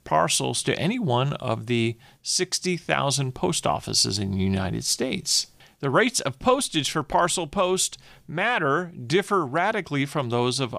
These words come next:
other classes of mail. First, second, and third class mail matter now is transported at a flat rate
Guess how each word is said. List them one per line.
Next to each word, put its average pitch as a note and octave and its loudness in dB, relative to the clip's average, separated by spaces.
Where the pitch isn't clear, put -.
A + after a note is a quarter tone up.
other E3+ 2
classes A2 0
of A#2 -2
mail. - 0
First, - -2
second, D#3 2
and A#2+ -4
third D#3 2
class C#3+ 2
mail C3 2
matter A2+ 0
now D3+ -2
is - -4
transported B2+ 0
at G2 -8
a G2 -6
flat C#3 -2
rate A2 -2